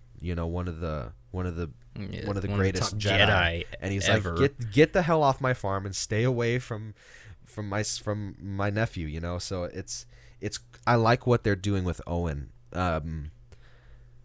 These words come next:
Speaker 1: because,
Speaker 2: Yeah, it's
Speaker 1: you
Speaker 2: a
Speaker 1: know,
Speaker 2: very
Speaker 1: yeah.
Speaker 2: interesting dynamic. I mean, given, again, Obi-Wan being, um, well known throughout the galaxy,
Speaker 1: Right.
Speaker 2: obviously in hiding after the events of Order sixty-six,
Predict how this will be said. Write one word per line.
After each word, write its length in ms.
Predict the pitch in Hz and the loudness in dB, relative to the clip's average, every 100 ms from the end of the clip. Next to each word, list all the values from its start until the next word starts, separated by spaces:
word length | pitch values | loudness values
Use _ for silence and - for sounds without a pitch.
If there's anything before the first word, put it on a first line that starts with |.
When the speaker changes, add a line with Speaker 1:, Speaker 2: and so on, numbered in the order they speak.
| - - - - | -20 -20 -16 -6
Speaker 1:
because, 440 | 98 - 98 87 | -4 0 2 2
Speaker 2:
Yeah, 120 | 90 92 | 2 2
it's 60 | |
Speaker 1:
you 60 | 92 | 2
Speaker 2:
a 20 | |
Speaker 1:
know, 40 | - | 4
Speaker 2:
very 280 | 170 202 - | 4 2 -2
Speaker 1:
yeah. 60 | |
Speaker 2:
interesting 420 | 101 92 73 113 | -2 -2 -2 -2
dynamic. 720 | 90 85 82 90 78 73 - - | 0 0 2 2 0 -6 -12 -10
I 80 | 92 | -4
mean, 220 | 95 95 | 0 0
given, 440 | 95 117 131 123 120 - - - - | 4 4 4 2 0 -6 -20 -20 -6
again, 400 | 98 95 85 87 - | 0 2 2 -2 -4
Obi-Wan 400 | 92 92 87 90 | -2 0 2 0
being, 280 | 87 87 85 - | 0 -2 -2 -6
um, 180 | 92 87 95 | -6 -6 0
well 220 | 101 113 | 4 4
known 240 | 95 82 | 2 0
throughout 200 | 85 82 | -2 -4
the 60 | 82 | -4
galaxy, 580 | 85 85 78 - 78 90 - - - 95 | -6 -6 -6 -8 -8 -10 -14 -20 -16 -8
Speaker 1:
Right. 120 | 92 | -4
Speaker 2:
obviously 320 | 92 90 95 | -2 -2 -2
in 80 | 87 | 0
hiding 420 | 98 90 87 87 | 2 2 0 0
after 260 | 82 - 85 | -2 -2 -6
the 80 | 85 | -6
events 300 | 80 87 - | -6 -8 -8
of 180 | 87 - - - | -10 -12 -16 -10
Order 160 | 82 | -8
sixty-six, 720 | - 78 - - 143 95 - | -8 -8 -8 -2 2 2 -2